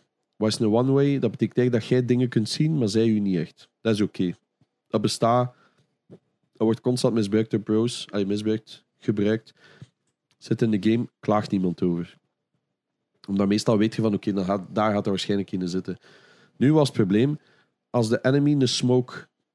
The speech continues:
naar window gooide, wat bijna elke ronde standaard wordt gedaan, omdat je die positie gewoon te,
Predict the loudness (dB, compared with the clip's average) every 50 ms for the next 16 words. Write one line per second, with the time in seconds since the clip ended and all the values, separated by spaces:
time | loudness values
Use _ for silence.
0 | _ _ _ _ _ _ _ _ _ 0 0 2 4 4 4 4 2 2 4 2
1 | 2 2 2 2 0 0 0 0 0 2 2 2 2 0 0 0 0 0 0 0
2 | 0 2 0 0 -2 0 -2 0 0 2 0 0 0 -2 -2 -2 -4 -6 -2 0
3 | 0 0 0 0 -2 -6 -10 _ _ _ _ _ _ _ _ _ _ _ _ -4
4 | -2 0 0 0 0 0 -2 0 0 -2 -2 -2 -2 -2 -4 -2 -2 -4 -2 0
5 | 0 0 2 0 -2 0 -2 -2 -2